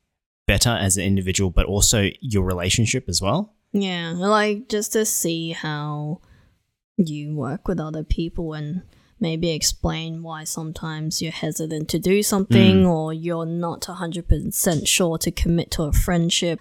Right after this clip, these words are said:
Speaker 2: like, reasons behind that. And it's really good to kind of reflect on why these things happen rather than saying, "Oh, I never end up finding good friends," or something like that. And it's like,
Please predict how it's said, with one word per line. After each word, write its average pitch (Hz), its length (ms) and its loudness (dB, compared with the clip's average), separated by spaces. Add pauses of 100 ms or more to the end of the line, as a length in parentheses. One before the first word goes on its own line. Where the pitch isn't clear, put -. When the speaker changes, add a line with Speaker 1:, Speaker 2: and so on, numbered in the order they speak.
(120)
Speaker 2:
like, 160 120 -6
reasons 165 600 -2
behind 165 480 -6
that. - 80 -10
And 190 180 -2 (500)
it's 214 200 2
really 254 240 4
good 190 320 0
to 156 400 0
kind 165 220 -2
of 151 140 -4
reflect 156 580 -4
on 147 300 -4
why 147 280 -2
these 156 260 -2
things 143 260 -4
happen 180 420 0
rather 160 280 -6
than 156 220 -10
saying, 156 320 -8
"Oh, 165 220 -8 (540)
I 170 120 -4
never 156 280 -4
end 156 280 -2
up 151 140 2
finding 151 340 -2
good - 200 -8
friends," 165 460 -6
or 170 140 -8
something 196 400 0
like 175 220 -4
that. 170 280 -2
And 175 140 0
it's 160 180 -2
like, 165 320 -6